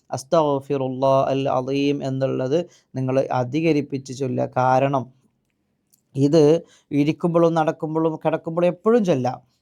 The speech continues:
കാരണം ഇത് അധികരിപ്പിച്ച് ചൊല്ലാൻ പറയുന്നത് നമുക്ക് ഒരുപാട് പാപങ്ങൾ കാരണമാണ് പലപ്പോഴും നമ്മുടെ ബർക്കത്ത് നഷ്ടപ്പെടുന്നത്.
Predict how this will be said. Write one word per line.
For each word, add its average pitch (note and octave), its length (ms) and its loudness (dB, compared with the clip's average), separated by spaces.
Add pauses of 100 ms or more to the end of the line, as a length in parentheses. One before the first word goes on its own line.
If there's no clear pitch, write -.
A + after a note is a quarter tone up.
(120)
കാരണം E3+ 380 4
ഇത് E3+ 200 -2 (400)
അധികരിപ്പിച്ച് E3 680 -2
ചൊല്ലാൻ D3+ 360 0
പറയുന്നത് C3+ 500 -2 (400)
നമുക്ക് F3+ 360 -2
ഒരുപാട് E3+ 540 2 (160)
പാപങ്ങൾ D3+ 720 0
കാരണമാണ് C3+ 680 -2
പലപ്പോഴും C3 600 -4
നമ്മുടെ C3 320 -2
ബർക്കത്ത് B2+ 640 -4
നഷ്ടപ്പെടുന്നത്. A#2+ 680 -8